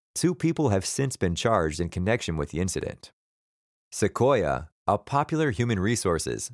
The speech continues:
payroll, and benefits management company, disclosed the data breach, according to Wired.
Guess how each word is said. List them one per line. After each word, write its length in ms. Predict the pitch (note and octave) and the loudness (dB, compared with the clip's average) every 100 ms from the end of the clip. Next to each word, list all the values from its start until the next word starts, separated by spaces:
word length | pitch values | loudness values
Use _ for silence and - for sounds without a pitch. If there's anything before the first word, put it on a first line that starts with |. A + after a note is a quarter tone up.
| B2 | -8
payroll, 520 | A#2+ C3 C#3 C#3+ C#3 | 0 0 2 0 0
and 160 | - G#2 | -2 -2
benefits 460 | C3+ D#3+ - C3+ - | -2 -2 -4 -6 -4
management 420 | A2+ A#2+ F2 C2 | -2 -2 -6 -4
company, 460 | D#2 D2+ C2+ - _ _ - | -4 -2 -6 -8 _ _ -2
disclosed 560 | C3 - C3 D3 F3 | -2 0 0 0 0
the 80 | C#3 | -2
data 260 | G2+ A#2+ A2 | 0 2 2
breach, 400 | D#2+ D2+ - - _ | 0 -4 -4 -12 _
according 380 | F2+ - A2+ D#2+ | -12 -2 0 0
to 100 | D#2 | 0
Wired. 420 | F2+ D2+ - | 2 0 -2